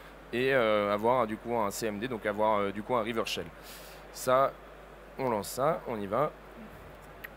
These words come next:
Voilà, donc il nous dit : « Bravo, vous avez bien réussi, euh, vous avez pu usurper son identité avec, euh, la fonction, euh, create process as user. » Et maintenant, on regarde et on a notre shell en tant que, euh, Pipin.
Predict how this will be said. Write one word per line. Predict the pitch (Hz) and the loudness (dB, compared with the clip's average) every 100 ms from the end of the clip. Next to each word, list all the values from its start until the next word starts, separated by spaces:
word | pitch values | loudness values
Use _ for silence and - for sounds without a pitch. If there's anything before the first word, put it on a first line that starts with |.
| - - - - - - - - - - - - - - 98 | -18 -18 -18 -20 -20 -20 -20 -20 -20 -20 -20 -18 -18 -16 0
Voilà, | 98 107 151 113 | 4 6 6 4
donc | 127 127 - - | 0 0 -6 -6
il | 127 | -2
nous | 120 | 0
dit : « | 123 127 | 0 0
Bravo, | 110 113 123 | 4 6 6
vous | 127 107 | 2 2
avez | 98 | 2
bien | 110 135 | 4 4
réussi, | 127 123 131 131 127 | 4 0 -2 0 2
euh, | 107 104 98 | 4 4 2
vous | 104 | 2
avez | 107 104 | 0 0
pu | - 139 | -4 -4
usurper | 120 110 113 131 | -4 0 0 2
son | 120 120 | 0 0
identité | 117 113 107 - 120 | 0 -2 -2 -2 0
avec, | 110 98 - | 0 -2 -2
euh, | 101 | -2
la | 98 | -2
fonction, | 90 98 - 113 104 | -4 -8 -6 -4 -4
euh, | |
create | 95 117 107 | -4 -6 -4
process | 107 101 107 | -4 -6 -8
as | 104 95 | -8 -10
user. » | 92 104 139 160 - - - - - - - - - - 139 | -4 -2 -2 -2 -14 -18 -18 -18 -16 -16 -18 -18 -18 -6 -2
Et | |
maintenant, | 139 107 120 147 - - - - - - | 0 0 2 0 0 -8 -18 -18 -16 -4
on | 131 | -2
regarde | 113 110 131 165 - - | 0 0 -2 -4 -10 -6
et | 139 | -2
on | 135 | 0
a | |
notre | 117 104 | 0 0
shell | - 131 147 175 - - | 0 2 4 2 -2 -6
en | 117 | -4
tant | 113 139 | 0 0
que, | 156 123 131 147 104 | -2 -4 -4 -2 0
euh, | 104 98 | 2 2
Pipin. | 95 147 104 | -2 -4 -4